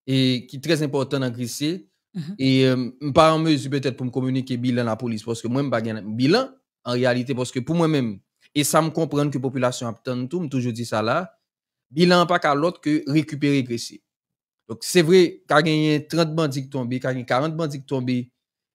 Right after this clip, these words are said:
Speaker 1: et ça qui compte fait n-, saisi, c'est le gain toute quantité bandits ça qui tombé et que nous pas joindre autant de armes.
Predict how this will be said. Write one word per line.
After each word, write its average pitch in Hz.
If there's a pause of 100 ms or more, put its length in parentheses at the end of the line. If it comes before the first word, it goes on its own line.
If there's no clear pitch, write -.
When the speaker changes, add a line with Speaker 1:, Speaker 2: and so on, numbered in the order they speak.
(120)
Speaker 1:
et 139
ça -
qui 151
compte 156
fait 147
n-, 123 (920)
saisi, 160
c'est 180
le 151
gain 147
toute 135
quantité 147
bandits 135
ça 131
qui 113
tombé 135 (100)
et 143
que 131
nous 139
pas 135
joindre 139
autant 139
de 123
armes. 87